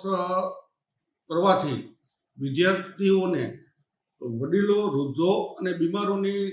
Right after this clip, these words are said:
સંભાળ કઈ રીતે રાખવી તેના માટે માર્ગદર્શન આપવામાં આવે, આવ્યું છે. અને આ કોર્સ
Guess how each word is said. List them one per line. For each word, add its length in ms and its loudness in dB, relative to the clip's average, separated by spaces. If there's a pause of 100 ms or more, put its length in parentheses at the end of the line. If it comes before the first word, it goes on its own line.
(360)
સંભાળ 380 4
કઈ 180 6
રીતે 240 0
રાખવી 440 -2 (520)
તેના 240 -2
માટે 220 -2 (200)
માર્ગદર્શન 540 -4
આપવામાં 360 -4
આવે, 140 -2 (640)
આવ્યું 300 2
છે. 120 -2 (840)
અને 220 2 (760)
આ 200 2
કોર્સ 240 -6